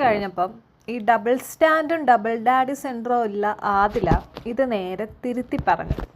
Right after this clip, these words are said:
"അനുമോളെ എനിക്ക് തന്നത് പി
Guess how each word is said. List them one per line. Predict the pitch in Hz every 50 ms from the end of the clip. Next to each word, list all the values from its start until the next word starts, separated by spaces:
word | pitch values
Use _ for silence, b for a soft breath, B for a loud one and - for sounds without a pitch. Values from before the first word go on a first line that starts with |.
| - - - - _ _ _ - 226 220
"അനുമോളെ | 220 214 233 240 247 240 220 202 196 196 190 185
എനിക്ക് | 185 - - 190 202 - - - _ _ _ - - - _ _ _ - 254
തന്നത് | 240 226 220 233 247 277 254 202 196 208 262 - _ _ _ -
പി | 240